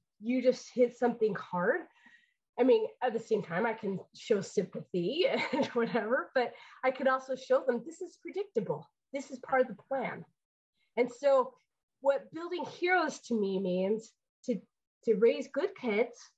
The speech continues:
who have good character, who have been training to go on this journey, who can go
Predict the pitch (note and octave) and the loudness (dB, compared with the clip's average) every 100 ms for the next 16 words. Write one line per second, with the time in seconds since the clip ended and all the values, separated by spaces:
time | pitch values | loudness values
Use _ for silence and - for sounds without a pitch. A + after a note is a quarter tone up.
0 | _ _ - A3 F3+ - F#3 - - D4 | _ _ 0 0 0 -2 -4 -4 -2 0
1 | A#3+ - - G#3 C4+ - _ _ _ A#3+ | 0 -2 -8 -4 -4 -6 _ _ _ 0
2 | A#3 E3+ G#3+ - - B3 C4+ A3+ A3 G#3+ | 0 2 0 0 0 2 4 2 0 0
3 | A3 G#3 F#3+ F3+ F3 F3 F3 - F3+ D#3 | -6 0 2 2 0 -2 -4 -6 -6 -4
4 | E3 A3 - _ _ _ - B3 B3 B3 | -2 -4 -4 _ _ _ -4 0 2 4
5 | B3 B3+ B3+ A#3 A#3+ - - C#4 F#4 | 2 0 -4 -2 -2 -2 2 4 6